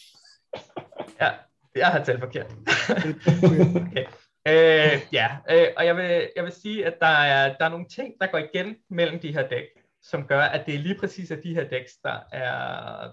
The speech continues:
Speaker 1: dem, vi spiller. Øh, og der er specielt fire kort, som faktisk gør, at det er mere eller mindre af de her decks, man, man spiller, og decks, der er i samme type. Et dæk, der spiller sig ud, øh, skiller sig ud fra de andre, det er det mest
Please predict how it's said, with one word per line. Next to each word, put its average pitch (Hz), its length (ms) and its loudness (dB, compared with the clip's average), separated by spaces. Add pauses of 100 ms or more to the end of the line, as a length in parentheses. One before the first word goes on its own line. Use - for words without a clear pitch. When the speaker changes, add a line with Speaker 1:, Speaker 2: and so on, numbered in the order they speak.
Speaker 1:
dem, 139 180 -10
vi 143 60 -16
spiller. 131 360 -10 (600)
Øh, 131 280 -8 (100)
og 127 180 -6
der 143 60 0 (180)
er 131 180 0
specielt - 420 -6 (100)
fire 226 320 -4
kort, - 380 -2 (400)
som 143 200 -12
faktisk 143 360 -4
gør, 131 160 2
at 135 300 -2
det 139 60 -6
er 131 40 -6
mere 156 140 0
eller 147 120 0
mindre 127 280 -4
af 113 80 -6
de 113 100 -8
her 110 100 -4
decks, 107 300 -12
man, 123 140 -14 (320)
man 120 240 -10
spiller, 123 260 -8
og 131 340 -8
decks, 156 360 -6
der 139 60 0
er 131 140 2
i 131 100 -2
samme 135 340 -8
type. 131 360 -14 (920)
Et 226 220 -4
dæk, 180 180 -4
der 202 60 -2
spiller 156 280 -6
sig 139 160 -8
ud, 139 180 -8 (800)
øh, 135 220 -6
skiller 127 260 -4
sig 127 120 -8
ud 143 180 -8
fra - 120 -10
de 127 120 -6
andre, 120 280 -4
det 156 240 -6
er 123 220 -4
det 123 160 -6
mest 214 260 -2